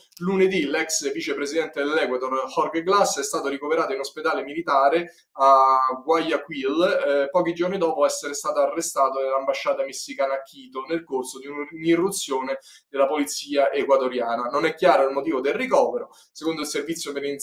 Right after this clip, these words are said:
penitenziario dell'Ecuador, Glass si sarebbe sentito male dopo essersi rifiutato di mangiare il cibo offerto in carcere.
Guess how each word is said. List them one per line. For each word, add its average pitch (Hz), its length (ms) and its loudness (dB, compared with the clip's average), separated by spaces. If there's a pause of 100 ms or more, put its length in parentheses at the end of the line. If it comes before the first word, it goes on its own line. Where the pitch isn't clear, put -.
(140)
penitenziario 139 640 0
dell'Ecuador, 127 560 2
Glass 143 240 6
si 127 140 -4
sarebbe 135 340 0
sentito 131 340 -4
male 135 300 4
dopo 127 180 0
essersi 131 440 0
rifiutato 127 420 0
di 123 80 -8
mangiare 127 320 0
il 123 60 -2
cibo 120 340 -6
offerto 139 380 -2
in 240 100 0
carcere. 147 580 -4